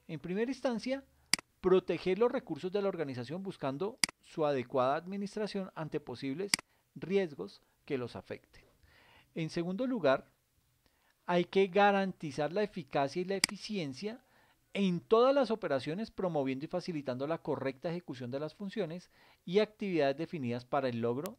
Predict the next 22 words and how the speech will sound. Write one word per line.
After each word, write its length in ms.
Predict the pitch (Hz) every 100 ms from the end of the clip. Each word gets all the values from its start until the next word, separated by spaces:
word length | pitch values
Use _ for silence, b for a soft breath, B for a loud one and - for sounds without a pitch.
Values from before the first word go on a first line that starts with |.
| -
de 120 | 151 127
la 120 | 117
misión 320 | 110 - 110
de 100 | 110
la 60 | 117
organización. 680 | 113 104 98 98 - - _ _ _ _ _ _ _ _ b b b b b b b _ _ _
En 140 | - 160
tercer 320 | 143 - 185
lugar, 380 | 226 190 165 - _ _ _ _ _ _ _ _
hay 200 | 131 135
que 200 | 165 170
velar 680 | 160 165 156 139 160 214 -
porque 340 | 240 - 170 - _
todas 280 | - 196 247
las 200 | 285 262
actividades 720 | 220 - - 139 127 120 151
y 60 | 185
los 140 | 190
recursos 540 | 214 220 190 156 196 -
de 140 | 156
la 80 | 135
organización 600 | 127 123 113 110 151